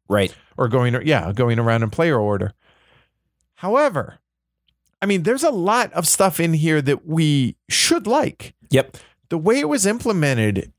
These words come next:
Speaker 2: I think it had really good ideas that weren't quite a hundred percent developed and fleshed out.
Speaker 1: It doesn't feel tight enough.
Speaker 2: Right. Like the hunger mechanism.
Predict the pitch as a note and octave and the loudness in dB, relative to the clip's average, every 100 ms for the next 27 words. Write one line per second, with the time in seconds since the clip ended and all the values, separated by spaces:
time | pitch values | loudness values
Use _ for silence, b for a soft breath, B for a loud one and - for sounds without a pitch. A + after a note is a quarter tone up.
0 | _ E3+ D#3 A3 E4 C4 B3 F#3 G3 G3+ | _ -4 -2 -2 0 0 0 0 -2 0
1 | F#3 E3+ B2+ A#2+ D#3 F3 D3 - C3+ D#3 | 0 0 0 0 0 0 -2 -2 -2 -2
2 | - - - D#3 D#3 - _ - C3 D3+ | -4 -8 -2 0 0 -6 _ -4 0 2
3 | D3+ C#3+ - C#3 B2+ _ - B2+ B2+ C3 | 0 0 0 0 -2 _ -12 -4 0 0
4 | B2 - - - _ _ - B2 C3+ B2 | -2 -6 -10 -10 _ _ -6 -2 0 0
5 | - B2+ A2 G2+ - _ _ _ _ B2 | 0 2 2 0 -8 _ _ _ _ -4
6 | F3+ F#3 G3 - D#3 D3 B2+ - _ - | 0 0 0 -2 -2 0 0 -4 _ -8
7 | - C3 A2+ E2 C2+ - - - - C#3+ | -2 2 2 2 0 -4 -6 -8 -6 0
8 | C3 A#2+ _ _ B B B B F#3 F3+ | 0 0 _ _ B B B B -2 0
9 | F3 E3+ C4+ G#3+ E3 D#3 C3+ B2+ G2 D#2+ | -2 -2 0 0 0 -2 -2 0 0 -2
10 | - G#2+ | -6 -10